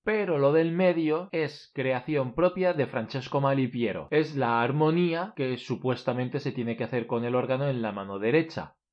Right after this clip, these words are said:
El intérprete que tenga esta partitura tiene perfecta libertad para modificar esto que hay aquí destacado en verde a su gusto o antojo. Así que lo dejamos sombreado porque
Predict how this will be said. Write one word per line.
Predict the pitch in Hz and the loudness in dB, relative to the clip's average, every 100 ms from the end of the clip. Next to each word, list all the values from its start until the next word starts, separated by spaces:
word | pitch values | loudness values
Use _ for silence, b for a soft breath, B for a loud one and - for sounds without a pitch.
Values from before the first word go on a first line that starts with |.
| _ | _
El | 135 139 | -2 -2
intérprete | 131 127 165 156 113 104 | -2 2 0 2 -2 -2
que | 127 | 0
tenga | 120 131 110 | 0 0 0
esta | - 107 | 0 -2
partitura | 107 120 120 151 151 - | 0 0 2 2 0 -2
tiene | 160 156 139 | 4 4 4
perfecta | 120 123 - 147 135 131 | 4 2 2 0 2 2
libertad | 117 110 107 156 160 | 2 2 2 2 2
para | 135 120 113 | 2 2 2
modificar | 110 110 107 110 101 120 107 | 2 2 0 -2 0 0 0
esto | - 131 - 110 | 0 -2 0 -2
que | 113 | 0
hay | 107 | -2
aquí | 101 101 | -4 -6
destacado | 92 - 104 113 107 | -10 -8 -2 0 0
en | 98 | 0
verde | 107 135 151 156 | 0 0 0 0
a | 104 | -2
su | - 113 | -2 -4
gusto | 101 139 143 165 | -2 -2 0 0
o | 151 | 2
antojo. | 139 131 123 92 - - _ _ _ _ | 2 2 -2 -2 -12 -16 _ _ _ _
Así | 143 175 | -4 -2
que | 156 | 2
lo | 135 | 2
dejamos | 131 131 175 170 | 2 2 2 2
sombreado | - 143 139 151 165 180 | 2 0 0 0 0 2
porque | 143 131 131 120 117 120 | 0 0 0 0 -2 -4